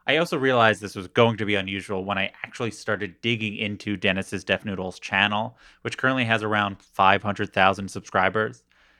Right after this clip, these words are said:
See, Deaf Noodles is a character, supposedly, in the style of the Colbert Report era Stephen Colbert. Actually, um, it might help if I read the disclaimer that Dennis puts on the Deaf Noodles channel.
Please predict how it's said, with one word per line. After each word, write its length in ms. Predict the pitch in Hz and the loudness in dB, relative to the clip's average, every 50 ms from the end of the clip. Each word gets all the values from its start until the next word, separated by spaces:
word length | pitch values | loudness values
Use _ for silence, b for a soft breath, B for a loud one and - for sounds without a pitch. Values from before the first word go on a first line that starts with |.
| b b b b | b b b b
See, 160 | b - 147 | b -6 -4
Deaf 240 | 135 123 165 180 - | 0 2 2 2 2
Noodles 320 | - 185 175 180 175 147 160 | -2 -6 -4 -4 -4 -4 -6
is 340 | - - - 160 147 117 | -12 -12 -8 -8 -6 -4
a 60 | 123 120 | -4 -6
character, 760 | - - 110 104 95 98 - - 95 95 101 107 110 117 117 127 - _ _ _ 214 | -4 -2 -2 -2 -2 -2 -4 -2 -2 -2 -2 -2 -6 -10 -14 -18 -20 _ _ _ -20
supposedly, 920 | 175 - - - 120 - 107 104 95 101 101 95 101 101 101 98 98 104 - | -14 -12 -10 -8 -2 0 2 2 2 2 0 2 4 4 4 4 2 0 -2
in 120 | 123 117 | -4 -4
the 80 | 117 117 | -6 -4
style 360 | - - 131 131 127 127 127 | 2 6 6 8 8 6 4
of 100 | 120 104 | 2 0
the 60 | 117 | -4
Colbert 400 | 117 - 139 135 127 135 131 135 | -4 0 0 2 4 4 4 4
Report 380 | 135 123 120 - 120 117 120 104 | 2 0 -2 -2 0 0 0 2
era 320 | 110 107 107 104 107 104 | 0 2 2 2 2 0
Stephen 320 | - - - 113 98 101 | -2 -4 -6 -6 -6 -6
Colbert. 560 | 95 - 98 95 - 95 95 95 71 73 73 _ _ b b b b b | -6 -6 -6 -6 -6 -6 -8 -8 -8 -12 -18 _ _ b b b b b
Actually, 400 | 156 151 - 160 151 139 131 131 | 0 2 2 4 2 4 2 4
um, 400 | 135 123 117 117 107 104 104 107 | 4 6 4 4 4 0 -6 -8
it 120 | - 143 131 | -8 -8 -4
might 180 | 139 156 165 | -2 -2 -2
help 340 | 123 - - 110 110 110 - _ _ _ _ - | -2 -2 0 0 0 0 -2 _ _ _ _ -6
if 100 | 117 - | -2 0
I 60 | 107 | 0
read 380 | 101 98 101 120 131 131 123 | 0 0 -2 -2 0 0 0
the 80 | 110 113 | -2 -4
disclaimer 800 | 107 110 - - - 151 170 175 160 139 131 123 120 117 113 110 b b b b b b | -6 -6 -8 -6 -2 -2 0 0 0 2 4 4 4 4 2 0 b b b b b b
that 140 | b 123 120 | b -4 -2
Dennis 260 | - 123 113 117 113 | 0 0 2 0 -2
puts 240 | - - 123 110 - | -4 -6 -8 -6 -6
on 340 | - 107 107 107 101 104 101 | -4 -2 0 0 0 0 -2
the 80 | 98 95 | -2 -4
Deaf 220 | 85 98 92 - | -4 -4 -4 -4
Noodles 300 | 101 95 92 90 90 - | -6 -6 -6 -6 -8 -8
channel. 400 | - - 95 90 92 - - - | -8 -6 -6 -6 -6 -8 -12 -20